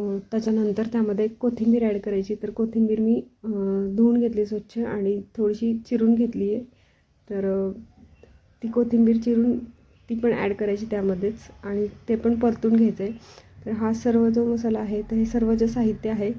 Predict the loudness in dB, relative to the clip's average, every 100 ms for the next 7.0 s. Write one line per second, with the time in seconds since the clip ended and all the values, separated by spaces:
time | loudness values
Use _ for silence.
0 | -10 -20 -18 -6 -2 0 2 2 2 0
1 | 0 2 2 2 0 -4 -6 -6 -4 -2
2 | -2 -4 -12 -20 _ _ _ _ _ -8
3 | -6 -4 -4 -2 0 2 2 2 2 2
4 | -2 -4 -6 -8 -10 -8 -6 -2 0 2
5 | 2 4 2 0 -2 -2 0 0 -2 -4
6 | -4 -6 -8 -6 -6 -2 0 2 0 -4